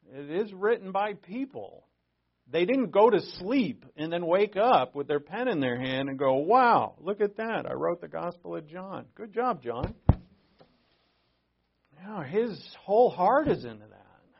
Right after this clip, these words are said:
Does that mean it's flawed?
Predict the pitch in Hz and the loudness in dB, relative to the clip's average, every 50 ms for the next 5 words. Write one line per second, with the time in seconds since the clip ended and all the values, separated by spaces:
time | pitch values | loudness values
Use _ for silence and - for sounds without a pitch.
0 | _ _ _ _ _ _ _ _ _ _ _ _ _ _ _ _ _ _ _ _ | _ _ _ _ _ _ _ _ _ _ _ _ _ _ _ _ _ _ _ _
1 | _ _ _ _ _ _ _ _ _ _ _ _ 160 165 175 175 175 165 170 - | _ _ _ _ _ _ _ _ _ _ _ _ -6 -4 -4 -4 -6 -6 -8 -10
2 | _ _ 156 139 139 143 147 185 214 247 247 247 | _ _ -4 0 2 2 4 4 4 2 0 -2